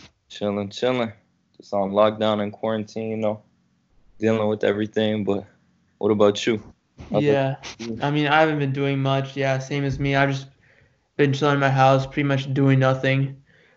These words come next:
Speaker 2: Like, I mean, I usually don't leave the house, so this quarantine really didn't mess up with my life that much.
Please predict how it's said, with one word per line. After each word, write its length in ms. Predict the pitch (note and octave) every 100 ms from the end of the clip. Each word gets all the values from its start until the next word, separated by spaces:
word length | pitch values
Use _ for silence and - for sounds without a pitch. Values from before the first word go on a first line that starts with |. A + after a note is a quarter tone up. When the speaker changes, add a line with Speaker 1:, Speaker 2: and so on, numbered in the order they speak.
| -
Speaker 2:
Like, 160 | D3
I 120 | D3 D3+
mean, 420 | D#3 D3+ C#3+ C3+ - _ -
I 120 | D3
usually 380 | D#3 F3 F3+ D#3+
don't 240 | D#3 C#3+
leave 160 | D3 D3
the 80 | C3+
house, 420 | - C3 C#3+ D#3
so 200 | - C#3+
this 160 | C3+
quarantine 460 | C3+ D3 C#3+ C3+ D3
really 200 | C#3 C#3+
didn't 220 | C3+ C3
mess 260 | B2+ C3+ C3+
up 160 | D3
with 80 | C#3+
my 140 | C#3 C3
life 280 | B2+ C3 C3+
that 140 | F3
much. 300 | F#3 F#3+ F#3+